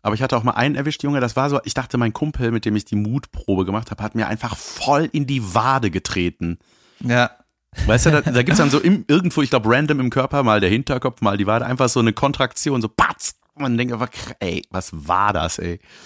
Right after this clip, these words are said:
Speaker 2: Ja, ich hatte mal in der, in der Schweiz hatte ich mal auch so ein relativ trau-, trauriges, äh, trauriges, äh, Goodbye-Gespräch mit so einem Mädel.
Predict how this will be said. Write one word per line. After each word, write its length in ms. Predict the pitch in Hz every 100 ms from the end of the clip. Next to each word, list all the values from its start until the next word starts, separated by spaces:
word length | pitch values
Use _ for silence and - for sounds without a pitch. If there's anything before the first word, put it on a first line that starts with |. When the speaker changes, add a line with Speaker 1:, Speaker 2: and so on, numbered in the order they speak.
| - - - _ _ _ -
Speaker 2:
Ja, 140 | 120 117
ich 120 | 135
hatte 160 | 151 180
mal 380 | 156 151 151 -
in 120 | 135
der, 340 | 131 127 123
in 80 | 135
der 120 | 123 117
Schweiz 560 | - 120 123 151 -
hatte 100 | 151
ich 80 | 143
mal 460 | 135 127 127 127 - _ _ _ _ _ -
auch 160 | 120 120
so 160 | 120
ein 220 | 113 113
relativ 460 | 127 120 120 - -
trau-, 460 | - - 117 117 127
trauriges, 840 | - 127 127 123 - 120 - -
äh, 200 | - 135
trauriges, 520 | - 127 127 123 123
äh, 160 | - 123
Goodbye-Gespräch 1080 | 120 123 117 123 147 139 - - 113 120 -
mit 120 | 117
so 80 | -
einem 240 | 104 104
Mädel. 500 | 113 120 131 117 147